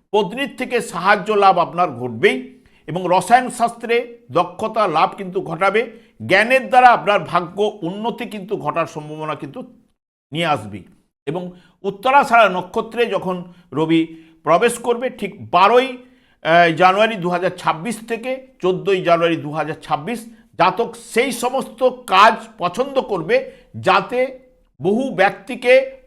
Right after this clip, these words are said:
পরিচালনা করতে হয়, যেমন ভূমি সংক্রান্ত কাজকর্মে,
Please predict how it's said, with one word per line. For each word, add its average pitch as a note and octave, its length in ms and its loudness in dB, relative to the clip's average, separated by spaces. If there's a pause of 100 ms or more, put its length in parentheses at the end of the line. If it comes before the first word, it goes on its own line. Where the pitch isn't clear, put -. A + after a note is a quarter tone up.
পরিচালনা A3+ 580 0 (140)
করতে G#3 280 -4 (100)
হয়, A3+ 180 6 (340)
যেমন F#3+ 260 2 (480)
ভূমি G#3+ 240 -2 (120)
সংক্রান্ত A3+ 480 0 (220)
কাজকর্মে, A3+ 560 2